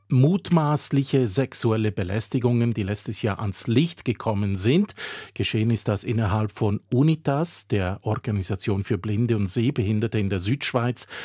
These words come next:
Der Direktor dieser Organisation ist unterdessen von seinem Amt zurückgetreten und die Tessiner Regierung hat da jetzt eine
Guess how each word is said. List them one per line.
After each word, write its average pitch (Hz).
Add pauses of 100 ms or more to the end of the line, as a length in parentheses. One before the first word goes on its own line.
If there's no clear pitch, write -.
(300)
Der 98
Direktor 110
dieser 107
Organisation 113
ist -
unterdessen 135
von 123
seinem 110
Amt 107
zurückgetreten 156 (260)
und 196
die 175
Tessiner 165
Regierung 139
hat 139
da 143
jetzt 139
eine 123